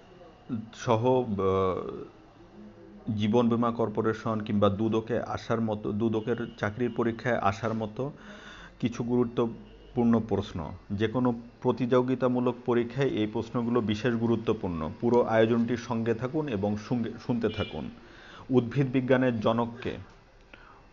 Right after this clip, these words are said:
উদ্ভিদ বিজ্ঞানের জনক হলেন থিওফ্রেস্টাস।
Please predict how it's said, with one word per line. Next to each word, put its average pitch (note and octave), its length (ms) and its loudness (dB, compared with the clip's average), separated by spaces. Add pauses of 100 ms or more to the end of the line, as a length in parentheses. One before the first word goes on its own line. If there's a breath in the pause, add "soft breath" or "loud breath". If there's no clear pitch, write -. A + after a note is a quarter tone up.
(260)
উদ্ভিদ B2 400 2
বিজ্ঞানের B2 460 0
জনক A#2 380 4
হলেন B2+ 260 2
থিওফ্রেস্টাস। A2+ 880 0